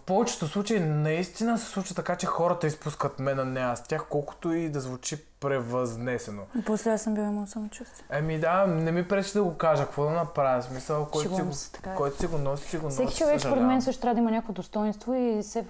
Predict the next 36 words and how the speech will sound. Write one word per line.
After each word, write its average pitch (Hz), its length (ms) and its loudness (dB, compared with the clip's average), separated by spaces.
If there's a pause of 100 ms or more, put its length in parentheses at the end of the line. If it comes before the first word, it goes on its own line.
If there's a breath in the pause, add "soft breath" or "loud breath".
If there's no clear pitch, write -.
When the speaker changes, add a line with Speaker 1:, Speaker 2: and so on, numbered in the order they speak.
Speaker 2:
все 233 200 -4
пак, 233 140 -4
в - 40 -18
крайна 220 220 -4
сметка, 214 340 -6
колкото - 420 -6
и 233 240 0 (460 soft breath)
понякога 208 380 2
от 202 100 -6
чувства 208 280 -8
и 208 40 -4
от 202 100 -8
емоции, 196 380 -6
нали, 190 200 -4
да 190 100 -2
влагаме 196 460 0
нещо, 170 360 -6 (280 loud breath)
има 247 220 4
една 233 260 4
граница, 226 300 0
където 220 260 -4
трябва 208 220 -2
човек 208 240 -4
все 202 200 -10
пак 202 140 -4
да 180 80 -8
си 202 140 -6
запази 190 320 -6
самоуважението 180 880 -6
и 202 80 -4
да, 180 280 -8
така, - 260 -14
да 175 100 -8
се - 140 -8
стегне 180 360 -4
малко. 165 320 -10